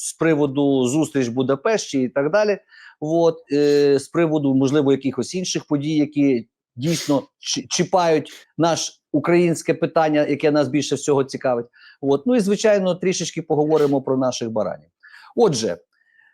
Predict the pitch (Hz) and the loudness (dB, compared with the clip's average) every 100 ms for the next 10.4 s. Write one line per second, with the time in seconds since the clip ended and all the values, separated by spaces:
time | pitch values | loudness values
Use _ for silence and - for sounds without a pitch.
0 | - 117 131 135 117 - 269 277 220 190 | -6 0 2 2 0 0 2 4 4 2
1 | 185 - 254 240 208 185 180 185 214 208 | 0 0 2 2 2 0 0 2 2 0
2 | 175 135 156 202 233 220 220 214 165 170 | 0 0 0 2 0 0 0 0 -4 -2
3 | 170 196 185 - 165 165 - 160 - 190 | 0 2 2 0 -2 -4 -6 -10 -4 0
4 | 196 170 139 151 208 220 - 190 185 180 | 2 2 2 0 0 -2 -2 0 2 0
5 | 143 170 160 151 147 165 190 147 160 160 | 0 2 4 4 2 2 0 2 0 2
6 | 151 135 151 165 147 - 190 220 208 190 | 0 0 0 0 -2 -6 -4 0 0 0
7 | 170 170 - 147 135 143 160 214 214 214 | 0 -2 0 -2 0 -2 0 0 2 2
8 | 202 196 165 143 156 151 147 147 135 143 | 0 0 -4 -2 -2 -2 0 -2 0 -2
9 | 170 208 165 165 160 156 151 156 147 139 | 2 2 2 -2 -2 -2 -2 -2 -2 0
10 | 110 90 87 - | -2 -6 -10 -18